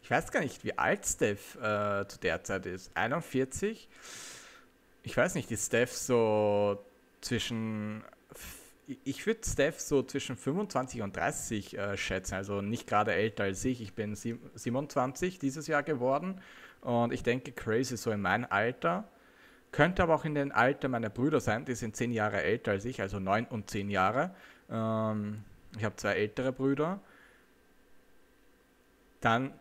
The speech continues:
dann wär sie quasi in der Nähe von ihrem Alter. Aber ich, ich würde, äh, Steph auf jeden Fall jünger als sie schätzen. Aber ich glaub, ich würd Steph eher in mein Alter, also nicht älter als dreißig schätzen.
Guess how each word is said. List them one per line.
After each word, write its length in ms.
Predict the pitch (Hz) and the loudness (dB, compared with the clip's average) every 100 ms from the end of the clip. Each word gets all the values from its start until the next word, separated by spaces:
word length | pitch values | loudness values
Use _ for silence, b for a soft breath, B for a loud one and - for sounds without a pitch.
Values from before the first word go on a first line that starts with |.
| - | -4
dann 300 | 120 120 160 | 2 4 4
wär 160 | 160 | 0
sie 340 | 147 151 147 127 | 2 2 4 2
quasi 920 | - 120 123 123 123 120 117 113 113 - | 2 4 4 2 0 0 0 0 -2 -4
in 140 | 110 | -4
der 120 | 110 107 | -2 -2
Nähe 960 | 107 107 113 123 120 107 107 107 107 - | -2 -2 0 2 2 2 0 -2 -4 -10
von 200 | - 113 - | -6 -6 -2
ihrem 200 | 120 113 | -2 0
Alter. 640 | 85 80 80 - 101 113 - b b b | 0 0 0 -2 0 0 -6 b b b
Aber 240 | 123 147 | 4 4
ich, 260 | 156 - - - - | 2 -4 -16 -20 -18
ich 240 | 135 - | -18 -8
würde, 400 | 117 120 117 110 | 0 4 4 2
äh, 340 | 110 110 107 104 | 0 0 2 0
Steph 240 | - 117 | 0 -2
auf 100 | 123 | -2
jeden 140 | 120 113 | -4 -4
Fall 140 | 110 | -4
jünger 260 | 104 113 107 | -2 -2 -2
als 140 | 95 | -6
sie 160 | - 104 | -6 -8
schätzen. 340 | - - - | -6 -6 -4
Aber 120 | 98 | -2
ich 180 | 104 - | -4 -4
glaub, 180 | - 107 | -4 -4
ich 160 | 120 - | -4 -8
würd 120 | 110 - B B | -12 -12 B B
Steph 440 | - - 113 120 - | -6 2 4 4 -2
eher 240 | 113 123 | 4 6
in 140 | 120 110 | 6 4
mein 260 | 101 117 | 2 2
Alter, 380 | - 98 98 101 | 2 2 0 -2
also 400 | 95 95 107 104 | -2 -2 -2 -2
nicht 300 | - 127 127 | 0 0 2
älter 300 | - 117 117 | 4 2 4
als 180 | 107 - | 0 0
dreißig 440 | 101 95 107 104 - | 0 0 0 -6 -6
schätzen. 540 | 92 92 - 107 143 | -4 -4 -6 -8 -10